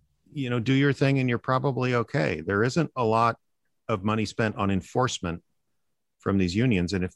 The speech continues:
the actor is on your side, wants to do the show and is willing to work around contracts or whatever, um, you're probably okay. Thoughts on that? Is that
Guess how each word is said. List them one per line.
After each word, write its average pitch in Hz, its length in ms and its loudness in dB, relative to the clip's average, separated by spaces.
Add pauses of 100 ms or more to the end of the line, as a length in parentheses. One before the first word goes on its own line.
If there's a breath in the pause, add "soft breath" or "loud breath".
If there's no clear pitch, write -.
the 95 160 2
actor 139 400 2
is 95 120 0
on 90 160 0
your 87 120 -2
side, 85 260 -2
wants 87 260 -4
to 87 100 -10
do 85 120 -6
the 80 100 -8
show 76 440 -6
and 85 80 -4
is 82 120 -6
willing 90 420 -4
to 80 420 -6 (640)
work 101 260 0
around 87 340 0
contracts 80 600 -4
or 78 100 -4
whatever, 76 460 -8 (800)
um, 82 580 -2 (560)
you're 98 100 -4
probably 131 340 2
okay. 143 520 0 (1000)
Thoughts 113 320 -2
on 170 180 2
that? 185 220 2
Is 110 160 -6
that 113 220 0